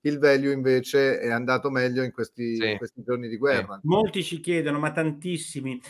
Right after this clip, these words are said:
Speaker 3: e Salvatore lo fa, Donnarumma lo fa in maniera forse un pochino più sofisticata rispetto a tanti, la Russia è la seconda nazione al mondo per l'estrazione di Bitcoin, dopo il Texas, ovviamente un'estinzione digitale,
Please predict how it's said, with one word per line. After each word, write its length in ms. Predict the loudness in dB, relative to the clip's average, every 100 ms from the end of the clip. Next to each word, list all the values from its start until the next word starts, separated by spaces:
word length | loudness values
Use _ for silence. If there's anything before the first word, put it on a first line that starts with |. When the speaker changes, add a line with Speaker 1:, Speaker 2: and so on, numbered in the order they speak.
| -8
Speaker 3:
e 260 | -2 0 0
Salvatore 540 | -2 -2 -2 0 0
lo 140 | 0
fa, 320 | 0 0 0 -2
Donnarumma 480 | -2 0 0 0 -2
lo 140 | -2
fa 120 | -2
in 80 | -4
maniera 280 | -2 0 -2
forse 280 | -4 -6 -6
un 100 | -8
pochino 300 | -6 -2 -2
più 120 | -4
sofisticata 640 | -6 -6 -6 -2 0 0
rispetto 400 | -2 -2 -4 -2
a 60 | -2
tanti, 280 | -2 -2 -2
la 80 |
Russia 320 | 0 0 0 -2
è 20 |
la 60 |
seconda 420 | -2 0 0 0 0
nazione 360 | -2 -4 -4
al 80 | -2
mondo 320 | -2 -2 -2
per 120 | -2
l'estrazione 520 | -2 -2 -4 -4 0 2
di 100 | 4
Bitcoin, 800 | 4 2 4 4 4 2 0
dopo 240 | 4 4 4
il 140 | 0
Texas, 440 | 0 -2 -2 -6 -4
ovviamente 360 | 0 0 0 -2
un'estinzione 600 | -2 -4 -4 0 0 0
digitale, 800 | -2 -2 -2 2 4 4 2